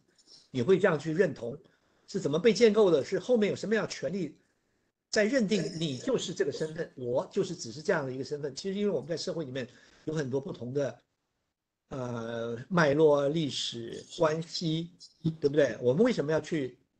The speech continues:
单独的去被建构出一种身份来？哦，或者就叫同性恋。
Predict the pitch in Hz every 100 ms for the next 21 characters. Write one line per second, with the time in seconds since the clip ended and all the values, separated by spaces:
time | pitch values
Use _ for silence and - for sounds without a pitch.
0 | _ 214 254 226 151 180 175 170 156 175
1 | - 185 165 147 - 151 135 104 - 139
2 | 135 139 - - _ _ _ _ _ _
3 | _ _ _ _ - 123 104 - _ _
4 | _ _ _ - 151 131 120 131 135 -
5 | 123 127 147 170